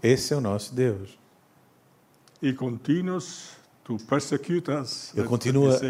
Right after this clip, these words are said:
Speaker 2: say,
Speaker 1: atrás de
Speaker 2: to
Speaker 1: nós,
Speaker 2: follow after us,
Speaker 1: a seguir-nos,
Speaker 2: because he loves us.
Speaker 1: porque nos ama
Speaker 2: He wants to change us.
Speaker 1: e quer mudar-nos,
Speaker 2: He wants to transform us.
Speaker 1: quer transformar-nos.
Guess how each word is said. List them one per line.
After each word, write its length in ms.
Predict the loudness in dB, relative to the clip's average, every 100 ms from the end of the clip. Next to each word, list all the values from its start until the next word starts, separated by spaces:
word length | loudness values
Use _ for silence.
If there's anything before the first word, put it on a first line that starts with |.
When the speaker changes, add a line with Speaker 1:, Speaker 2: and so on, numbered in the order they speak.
| -2
Speaker 2:
say, 80 | -4 -6
Speaker 1:
atrás 400 | -4 2 4 4 2
de 60 |
Speaker 2:
to 60 | 2
Speaker 1:
nós, 320 | 4 4 6
Speaker 2:
follow 540 | 6 8 8 6 4
after 320 | 2 0 0 2
us, 440 | 2 0 -6 -6 -4
Speaker 1:
a 60 |
seguir-nos, 960 | -4 -4 0 2 2 0 -2 -6 -12 -20 -6
Speaker 2:
because 720 | -4 -2 0 0 0 -4 -14 -16 _ -4
he 100 | -2
loves 420 | 0 0 -2 -4
us. 360 | -8 -8 -10 -10
Speaker 1:
porque 220 | -8 -4 -2
nos 200 | 0 0
ama 320 | -2 -4 -10 -18 -20 _ -4
Speaker 2:
He 60 | -2
wants 300 | -2 -4 -6
to 120 | -10
change 420 | -8 -8 -8 -8
us. 380 | -10 -10 -16 -12
Speaker 1:
e 80 | -10
quer 240 | 0 2 2
mudar-nos, 580 | 0 2 0 -2 -8 -8
Speaker 2:
He 80 |
wants 320 | -6 -6 -8 -8
to 100 | -8
transform 680 | -8 -10 -10 -10 -8 -8
us. 140 | -10 0
Speaker 1:
quer 160 | 2 4
transformar-nos. 1040 | 2 2 -2 0 2 0 -2 -10 -16